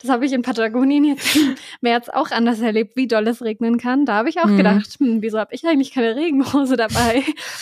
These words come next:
Speaker 1: <laughs>
Speaker 2: Ja.
Speaker 1: Aber ja, ich glaube, bei, ja, ich weiß nicht, man kann das sicher, ähm, gebrauchen oder überziehen, aber das ist wahrscheinlich einfach Geschmackssache, was einem dann wichtiger ist, ob man lieber trockene Beine hat oder,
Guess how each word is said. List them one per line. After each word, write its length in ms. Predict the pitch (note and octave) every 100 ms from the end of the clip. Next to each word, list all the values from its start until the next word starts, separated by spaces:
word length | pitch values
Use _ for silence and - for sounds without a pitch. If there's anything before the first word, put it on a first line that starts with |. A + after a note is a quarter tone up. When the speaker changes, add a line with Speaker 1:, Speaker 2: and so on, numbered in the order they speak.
| -
Speaker 1:
<laughs> 800 | - - C4 - - - - -
Speaker 2:
Ja. 280 | A#3 G#3+ A3
Speaker 1:
Aber 540 | A3+ B3 B3 A3+ A3+ -
ja, 260 | - F#3 G#3+
ich 140 | A3+
glaube, 320 | A3 G#3 G#3 G#3 C4 _
bei, 260 | - - -
ja, 200 | - G#3+ G#3 _ -
ich 140 | -
weiß 200 | G3+ -
nicht, 140 | G#3+
man 120 | A#3+ B3
kann 160 | C4
das 160 | A#3 -
sicher, 400 | C4 C4 A3+ A3 - - - -
ähm, 600 | - G#3+ G#3+ G#3 G#3 G3+ _ _ _ _
gebrauchen 560 | G#3 G3+ A#3 D4 - C4
oder 140 | G#3+
überziehen, 420 | G#3+ A#3 A3+ A#3 G3+
aber 100 | G3
das 160 | F#3+
ist 60 | -
wahrscheinlich 540 | G3+ G3+ G3 F#3+ -
einfach 220 | G3 -
Geschmackssache, 720 | - - G#3 - - G3+ A3
was 180 | G#3 G3+
einem 180 | G#3+ G#3
dann 160 | G3+ G#3
wichtiger 360 | G3+ A3+ G#3+
ist, 120 | G#3+ -
ob 80 |
man 200 | G#3+ G#3
lieber 380 | G#3 G#3+ G#3+ G#3
trockene 340 | - A3 A3 G#3+
Beine 340 | G#3 G#3+ G#3+
hat 200 | A3 -
oder, 400 | G#3+ G#3 G#3 A3